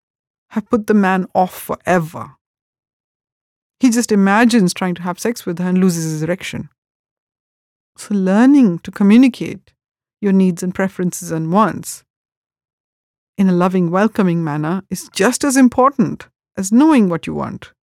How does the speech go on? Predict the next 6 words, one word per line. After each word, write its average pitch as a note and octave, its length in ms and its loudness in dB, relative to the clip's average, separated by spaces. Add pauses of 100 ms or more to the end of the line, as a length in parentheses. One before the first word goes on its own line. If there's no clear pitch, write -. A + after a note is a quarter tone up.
(540)
That A#3+ 300 -2
requires F#3 800 -4 (240)
learning F3+ 500 0
some A3+ 240 2
verbal E3 360 -2
skills. F3 600 -4